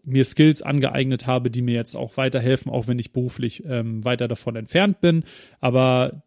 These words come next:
diese Frage, was wäre denn eigentlich passiert, hättest du einfach mit Anfang zwanzig schon irgendwie mal, ähm, dir mehr Gedanken dazu gemacht, was du eigentlich machen möchtest und wo hättest du dann jetzt sein können?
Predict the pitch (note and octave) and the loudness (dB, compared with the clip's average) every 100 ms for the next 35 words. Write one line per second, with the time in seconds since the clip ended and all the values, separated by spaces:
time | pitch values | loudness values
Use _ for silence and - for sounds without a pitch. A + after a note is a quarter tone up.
0 | - C3 C3 - C3+ F3 F#3 F3+ F3 _ | -8 -2 -2 0 2 4 6 4 2 _
1 | _ _ _ _ B2+ A2+ C#3+ E3+ D#3 D#3+ | _ _ _ _ -2 4 6 6 6 2
2 | - C#3 - D3+ E3+ D3 C#3+ - D3 C3+ | 4 0 2 6 6 6 0 0 0 2
3 | C#3 - C#3 D3 C3+ - C#3+ D3+ D3+ - | 2 0 -2 -2 -2 -2 -2 -2 -2 0
4 | C#3+ C#3+ C#3+ C#3+ C#3 C#3 C3+ C3 C3+ C3 | 0 0 0 0 2 2 2 2 2 0
5 | C3+ C3 B2+ B2+ A#2+ C3 B2+ C3+ C3 C3 | 0 0 0 -2 2 2 4 2 2 0
6 | D#3 D#3+ C#3 - C3 C3+ B2+ C#3 - B2+ | 0 0 0 0 2 0 0 -2 -2 -4
7 | B2 A2+ C#3 E3 D#3 C#3+ C#3+ C3+ A#2+ C3+ | -4 -2 0 2 2 2 -2 -2 2 4
8 | C3 C3 - B2 A#2+ A#2 - B2+ D#3+ D#3+ | 4 2 -4 -2 0 -2 -2 0 2 4
9 | D3 | 2